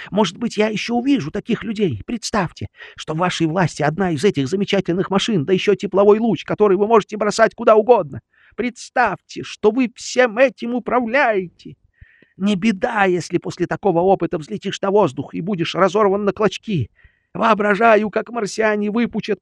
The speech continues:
от удивления свои глазищи. Разве вы не можете представить это? Разве вы не видите, как они бегут, спешат, задыхаясь, пыхтя, ухая к другим машинам?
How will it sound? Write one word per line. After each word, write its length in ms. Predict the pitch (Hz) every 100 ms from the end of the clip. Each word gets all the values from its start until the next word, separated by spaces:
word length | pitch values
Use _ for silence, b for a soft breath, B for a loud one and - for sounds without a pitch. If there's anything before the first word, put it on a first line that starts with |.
| _
от 180 | 202 -
удивления 640 | 202 214 214 226 226 220
свои 340 | - 214 226
глазищи. 1160 | 220 190 208 214 233 277 247 - - - 139 120 - _ _
Разве 380 | 202 180 160 208
вы 120 | 196
не 140 | 190
можете 540 | 180 285 320 294 302 320
представить 720 | - 254 - 226 185 135 -
это? 300 | 127 - - _ B B
Разве 380 | 147 202 185 214
вы 140 | 202 226
не 160 | 214
видите, 560 | 214 320 339 285 - 233
как 200 | 208 -
они 180 | 208 214
бегут, 460 | 165 233 247 185
спешат, 520 | - - 247 240 208
задыхаясь, 840 | 139 180 214 - 247 240 190 160 - B B
пыхтя, 460 | - 233 - 247 220
ухая 420 | 226 233 190 185
к 140 | 160 -
другим 420 | 240 247 254 214
машинам? 600 | 202 220 254 220 143 110